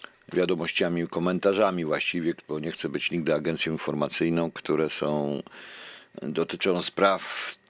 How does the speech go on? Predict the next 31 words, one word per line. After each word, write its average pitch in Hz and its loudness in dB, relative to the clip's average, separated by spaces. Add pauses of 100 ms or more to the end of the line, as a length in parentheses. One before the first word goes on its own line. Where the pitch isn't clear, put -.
(140)
niskich, 120 -2
małych, 92 2
podłych 85 4
i - -6
przyziemnych, 92 2
proszę - -6
państwa. - -4
No 110 2
i 147 -2
teraz 139 0
dojdźmy 98 4
do, 80 2 (440)
jak 85 2
wiemy, 85 4
od 82 0
wczoraj, 87 4 (220)
wczoraj 92 4
to - -2
jest 78 -2
cały 73 2
dzień, 87 2
dzisiaj 73 -2
też - -2
od 69 -2
rana, 85 2
bardzo 85 4
popularną 78 4
informacją - -4
wszędzie 73 -2
jest, - -4
y, 69 2